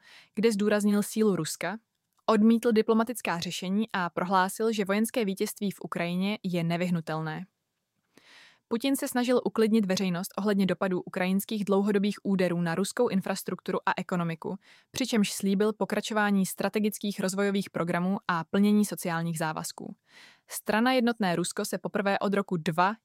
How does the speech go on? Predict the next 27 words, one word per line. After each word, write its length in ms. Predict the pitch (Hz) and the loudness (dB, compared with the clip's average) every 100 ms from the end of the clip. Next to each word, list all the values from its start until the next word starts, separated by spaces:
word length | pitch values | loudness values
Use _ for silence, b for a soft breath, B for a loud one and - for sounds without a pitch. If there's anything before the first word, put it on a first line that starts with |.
| _ | _
tisíce 500 | 208 - 208 - 175 | -4 -2 -4 -4 -8
sedm 440 | - - 185 160 165 | -6 -4 -2 -2 -4
oficiálně 600 | 185 214 - 202 196 185 - | -4 -4 0 2 2 2 0
označila 540 | 180 175 - 180 170 | 0 0 0 -2 0
za 140 | 165 - | -2 -2
prezidentskou 600 | - 180 190 185 - 170 | -2 0 2 0 -2 -4
stranu 440 | 160 - 160 151 - B B B B B - | -6 -4 -4 -4 -8 B B B B B -2
a 180 | 175 170 | 0 0
zveřejnila 500 | 190 226 240 233 196 | 0 2 4 2 0
kandidátku 600 | 180 185 190 190 - 208 | 0 2 2 0 0 -2
do 120 | 180 | 0
zářijových 580 | 175 175 202 196 185 156 | 0 0 0 0 -2 -2
voleb 260 | 165 175 | -2 -2
do 120 | 180 170 | -2 -4
státní 440 | 185 170 180 165 | -2 -2 -2 -4
dumy, 300 | 160 180 233 B B B | -4 -4 -6 B B B
kterou 280 | - 247 233 | 0 2 2
tvoří 380 | - 180 202 202 | 0 -2 -2 -4
převážně 500 | 190 190 196 202 185 | 0 0 2 0 0
loajálníci 680 | - 175 165 165 175 170 165 | 0 0 0 0 -2 -4 -8
Putina 520 | 165 - 165 170 - _ | -10 -8 -6 -6 -8 _
a 220 | 175 165 | -2 -2
tvrdí 340 | - - 208 214 | -4 -2 0 -2
zastánci 440 | 180 185 180 175 | -2 -2 -2 -2
války 320 | 160 160 - | -2 -4 -4
na 140 | 165 160 | -4 -4
Ukrajině. 480 | - 160 160 160 | -6 -6 -4 -8